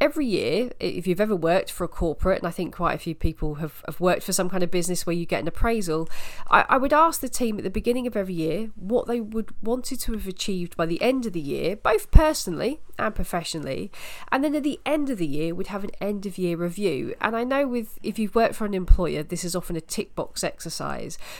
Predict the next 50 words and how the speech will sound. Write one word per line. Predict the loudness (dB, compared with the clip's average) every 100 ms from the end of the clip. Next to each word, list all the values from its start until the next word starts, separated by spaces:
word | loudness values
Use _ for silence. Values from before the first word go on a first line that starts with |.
| -8
but | 0
what | 6
I'm | 6 4
talking | 0 -2 -2
about | -4 -2 -2
here | -2 -2 -2 -2
is | -4 -6
genuine | 0 0 2 2 0
reflection. | 0 -2 -2 -4 -6 -2
So | -2 0 0 0 -4 -8 -8 -4
what | 0 0
did | 0
you | -2
want | 0
to | -2
achieve | -2 -2 -2
at | -4
the |
beginning | 0 2 2 -2
of |
the | -4
year? | -4 -4 -2 -4 -4 -10 -12 -12 -12
How | -2 2 4
has | 4
that | 2 0
gone? | 0 0 2 -2 -6 -4
Uh, | 4 6 6
did | 4 0
you | 0
achieve | 0 0 0 2 4
it? | 4 2 -6 -8
Did | -8 -6
you | -4
come | -4
close | -4 -2 -2 -2
to | -2
it? | 0 -2 -6 -14 -8
Did | -4
you | 4
overachieve | 6 6 2 -2 0 0 2
at | 4
it? | 2 -2 -14 -16 -16 -12
What | -2 -2 -2
you're |
happy | -6 -4 8 8
about, | 8 2 -2 -4 -6
what | -4 -4
you're | -2
disappointed | -2 -2 -2 -2 -2 -2
about, | 0 2 2 -2